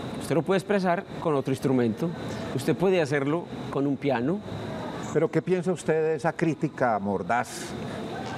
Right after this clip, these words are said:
Speaker 2: que trata de, de, de destruir un poco esta manifestación cultural latinoamericana que lo es, diciendo que el tango es,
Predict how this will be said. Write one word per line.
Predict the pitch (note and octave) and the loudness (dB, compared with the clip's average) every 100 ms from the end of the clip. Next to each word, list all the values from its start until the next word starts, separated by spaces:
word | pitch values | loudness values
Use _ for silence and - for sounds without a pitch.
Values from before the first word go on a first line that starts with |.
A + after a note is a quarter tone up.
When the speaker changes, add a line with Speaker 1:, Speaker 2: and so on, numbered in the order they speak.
| - - | -8 -2
Speaker 2:
que | A#2 G2+ | 2 2
trata | A#2 A#2 - C3 | 4 2 2 2
de, | B2 A2 G2+ | 2 2 2
de, | F#2+ | 0
de | F2 - E2 - - - - - - - - - - | -4 -6 -6 -8 -8 -8 -8 -8 -8 -8 -8 -8 -6
destruir | G#2+ - B2 B2+ F3 | -6 0 4 4 4
un | A#2 | 0
poco | C3 A#2 - G2+ - - - - - - - | 0 -2 -2 -10 -8 -8 -8 -8 -8 -8 -2
esta | G2+ G#2 - | 0 2 2
manifestación | B2 A#2+ G2+ G2+ - F#2+ G2+ | 2 2 2 0 0 0 0
cultural | F#2+ A#2 - G#2 F2+ G#2 F#2 - - - - B2 | 0 -2 0 2 2 2 -2 -4 -8 -8 -2 2
latinoamericana | B2 C3 F3 C#3 B2+ A#2+ G2+ - G2 G2+ C3+ | 2 2 2 4 4 4 2 2 2 0 0
que | B2+ | 2
lo | G2 E2 | 4 4
es, | G2 - - - - - - - - - - - - | 2 -2 -6 -6 -6 -6 -6 -6 -6 -6 -6 -6 -2
diciendo | G2 A#2+ A#2+ | 2 4 4
que | C#3+ | 2
el | A2 | 0
tango | C3+ B2+ D3+ | 0 0 0
es, | C3 | -2